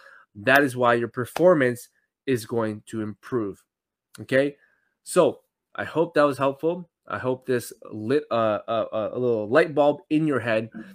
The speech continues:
And if you have not been keeping track, I hope this made you have an understanding of why it is. Again, when you keep track of things, you understand quantifiable metrics, meaning that numbers or whatever it may be, to measure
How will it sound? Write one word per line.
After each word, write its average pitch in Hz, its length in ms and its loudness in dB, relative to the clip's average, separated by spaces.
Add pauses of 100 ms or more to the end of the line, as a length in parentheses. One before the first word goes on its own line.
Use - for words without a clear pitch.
(160)
And 113 140 -4
if 117 180 -8
you 185 200 2
have 131 360 -4
not 160 340 4
been 131 180 -2
keeping 135 320 -10
track, 110 380 -10 (360)
I 120 80 -6
hope 185 180 0
this 160 300 0
made 135 320 0
you 147 80 2
have 131 220 -2
an 123 80 -4
understanding 120 600 -4
of 95 140 -10
why 95 320 -4 (100)
it 92 160 -10
is. 76 240 -12 (160)
Again, 127 340 -2 (360)
when 110 120 -4
you 107 160 -4 (300)
keep 202 280 -2
track 156 340 4
of 147 100 -4
things, 139 380 -4
you 120 180 -6
understand 131 800 0 (340)
quantifiable 147 920 2
metrics, 139 840 -2 (300)
meaning 127 340 0
that 120 200 0
numbers 143 560 2
or 113 140 -2
whatever 131 320 0
it 127 60 0
may 120 120 0
be, 131 220 -2
to - 180 -12
measure 147 600 0